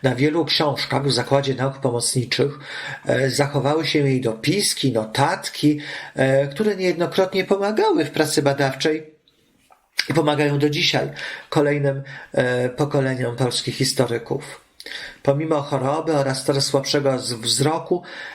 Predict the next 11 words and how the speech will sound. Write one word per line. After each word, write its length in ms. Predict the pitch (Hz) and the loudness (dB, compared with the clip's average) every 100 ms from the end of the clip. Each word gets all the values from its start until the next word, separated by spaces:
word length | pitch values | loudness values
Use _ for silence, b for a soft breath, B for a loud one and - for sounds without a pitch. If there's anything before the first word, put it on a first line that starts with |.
| B B _ - | B B _ -2
aż 140 | 143 | 2
do 120 | 147 | 2
śmierci 520 | 143 147 156 147 - | 2 2 0 0 -2
zajmowała 520 | 113 117 117 117 117 117 | 0 0 0 -2 -2 -2
się 200 | - 110 | -2 -2
pracą 320 | - - 120 | 0 0 0
badawczą. 720 | 123 127 123 - 120 117 139 B B B | 0 0 -2 -2 -4 -4 -6 B B B
Była 140 | 190 233 | 0 2
osobą 380 | 220 233 226 | 0 2 0
niezwykle 420 | 214 208 220 220 208 | 0 0 0 0 -2
skromną. 640 | - 127 107 104 92 | 0 -2 -2 -8 -10